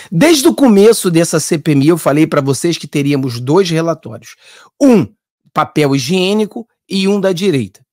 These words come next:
Simplesmente assim. Falei pra vocês desde o começo do ano que nós teríamos uma C P M I que seria, ah, o sistema atacando Lula e Bolsonaro.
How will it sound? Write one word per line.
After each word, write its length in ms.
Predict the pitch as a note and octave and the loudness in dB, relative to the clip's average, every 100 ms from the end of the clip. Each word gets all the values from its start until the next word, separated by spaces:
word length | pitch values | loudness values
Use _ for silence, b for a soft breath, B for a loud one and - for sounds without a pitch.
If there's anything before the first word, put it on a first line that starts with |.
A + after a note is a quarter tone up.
| _ | _
Simplesmente 840 | - - C#4 C#4 F3+ D#3 D#3+ D#3+ | -16 -8 -8 -6 -8 -4 -6 -6
assim. 320 | E3+ - G#2+ G2 _ _ _ | -10 -10 -16 -20 _ _ _
Falei 320 | - F#3 C4+ | -6 -4 -2
pra 160 | C4 B3 | -2 -2
vocês 400 | A#3 - A3 D#3 | -4 -4 -8 -4
desde 300 | A3 C4 G#3+ | -4 -4 -6
o 40 | |
começo 460 | A3 G3+ G3 F#3+ F#3+ | -6 -4 -4 -4 -6
do 180 | G#3 | -2
ano 280 | E3+ E3 G3 b b b | -2 -2 -6 b b b
que 120 | G#3 | -6
nós 240 | G#3 B3 - | -2 -4 -4
teríamos 440 | A#3 G3 G3 E3 | -8 -6 -6 -6
uma 180 | E3+ E3+ | -8 -8
C 200 | - E3 | -8 -10
P 160 | D#3+ | -6
M 320 | D#3 D3 C#3+ G#3+ | -6 -4 -6 -8
I 80 | b b - | b b -12
que 120 | A3+ | -12
seria, 680 | - A3+ F3+ E3+ D3+ G2+ _ _ _ _ | -8 -8 -6 -6 -6 -10 _ _ _ _
ah, 180 | E3+ D#3+ | -8 -8
o 140 | F#3+ D#3 | -8 -10
sistema 840 | - - G3+ - F#3+ G3 A3 - F3 | -12 -12 -12 -8 -8 -6 -8 -8 -8
atacando 600 | F3+ F#3 - E3 D#3 D#3+ | -8 -8 -8 -8 -6 -8
Lula 540 | C#3 F#3+ D#4 D#4 D#4 _ _ | -4 0 0 0 -2 _ _
e 100 | G#3 | -10
Bolsonaro. 840 | E3 F#3 F#3+ - G#3 E3 A2 E2 | -6 -6 -6 -8 -8 -6 -8 -10